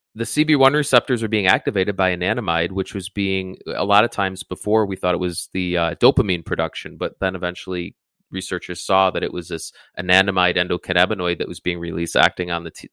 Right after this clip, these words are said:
the C B one receptor that was allowing for the motivation, the pain reduction, all of those things, that high, that really feel good that we have when we run. So getting high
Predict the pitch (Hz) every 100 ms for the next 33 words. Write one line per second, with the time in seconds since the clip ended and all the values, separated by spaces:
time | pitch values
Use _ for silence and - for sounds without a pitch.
0 | 92 92 90 90 85 104 143 139 - 120
1 | - 113 - - - - 101 107 107 101
2 | 104 110 107 - 98 92 90 90 95 95
3 | - 95 92 87 - 101 98 95 92 90
4 | - 92 90 87 - - - 113 156 131
5 | 104 95 95 92 101 - - 120 110 90
6 | 92 107 120 123 113 - 127 123 95 80
7 | 80 92 92 87 85 87 80 80 82 87
8 | 123 190 107 87 _ - _ - 123 143
9 | 214 196 117 113 143